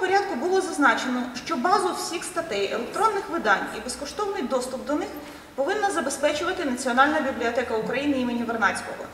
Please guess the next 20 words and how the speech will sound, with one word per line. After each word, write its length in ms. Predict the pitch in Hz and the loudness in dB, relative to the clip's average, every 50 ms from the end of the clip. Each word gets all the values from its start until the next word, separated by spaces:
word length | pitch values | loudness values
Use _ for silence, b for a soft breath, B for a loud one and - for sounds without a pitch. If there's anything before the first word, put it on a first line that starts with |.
| B B B B B B B | B B B B B B B
до 160 | 190 220 269 | -2 2 4
якої 400 | 254 254 - 254 247 214 202 196 | 4 4 4 4 4 4 4 4
журнали 460 | 208 202 202 196 226 254 294 311 370 | 2 0 0 2 4 6 6 6 4
мають 280 | 320 269 220 214 220 - | 4 4 4 2 0 -2
подавати 380 | 220 202 208 202 185 185 - 196 | -2 0 2 2 2 2 0 -4
інформацію 560 | - 202 - - 214 185 175 175 - 220 - | -8 -8 -8 -8 -6 -4 -4 -4 -6 -8 -10
в 40 | - 220 | -10 -10
підготовлених 540 | 208 208 220 220 277 320 320 311 294 294 294 | -8 -6 -2 0 0 2 4 4 2 2 2
H 280 | 285 262 233 - - - - | 0 -4 -4 -6 -6 -6 -4
T 120 | 226 226 226 | -4 -2 -2
M 60 | 240 | -2
L 100 | 247 247 247 - - - - | -2 -2 -4 -8 -10 -2 2
файлах. 340 | 220 180 175 170 - 175 - - - - - - | 2 4 4 2 0 -2 -6 -8 -10 -12 -6 0
Але 340 | - 254 302 302 262 180 - - - - B B B B B | 4 4 6 8 6 6 4 2 -2 -4 B B B B B
в 40 | - | -2
тій 120 | 339 440 | 0 0
постанові 560 | 453 440 415 - - 320 302 240 190 175 - 196 | 2 2 0 0 2 0 2 2 2 0 0 -2
ж 60 | 196 226 | -4 -2
було 200 | 320 370 403 381 | 0 2 2 2
зазначено, 580 | 370 330 320 254 233 185 185 - - - 185 | 2 0 0 2 2 2 2 0 -4 -6 -6